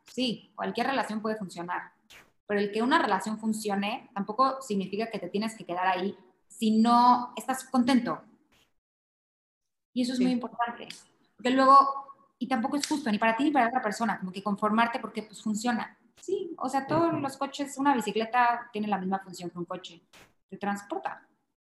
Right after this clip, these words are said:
Speaker 1: Y eso no quiere decir que te quedes en la bicicleta. O eso no quiere decir que teniendo un coche uses la bicicleta. O sea, al final creo que se vale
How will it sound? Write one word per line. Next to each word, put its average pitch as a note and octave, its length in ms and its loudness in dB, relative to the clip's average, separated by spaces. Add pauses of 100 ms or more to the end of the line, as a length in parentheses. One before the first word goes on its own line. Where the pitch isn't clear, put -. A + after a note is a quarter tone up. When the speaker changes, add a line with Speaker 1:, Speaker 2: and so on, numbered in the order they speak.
(160)
Speaker 1:
Y A#3 60 -10
eso A#3+ 140 -4
no C4+ 120 -2
quiere C#4 160 -6
decir A#3 240 -6
que A#3 80 -6
te - 140 -10
quedes A#3 200 -2
en G3+ 80 -4
la F#3+ 100 -2
bicicleta. F#3+ 600 -8 (480)
O A#3 100 -2
eso A#3+ 160 -2
no B3 100 0
quiere A#3+ 160 0
decir G#3 200 -2
que A3 100 -4
teniendo G3 280 -2
un G3 40 -2
coche G3 260 -6
uses F#3+ 180 -8
la F#3 100 -4
bicicleta. F#3+ 460 -6
O E3 60 -12
sea, - 480 -2 (640)
al G3+ 140 0
final A3 300 2
creo A#3 160 -2
que A#3+ 60 -2
se G#3 160 -2
vale G3 480 -2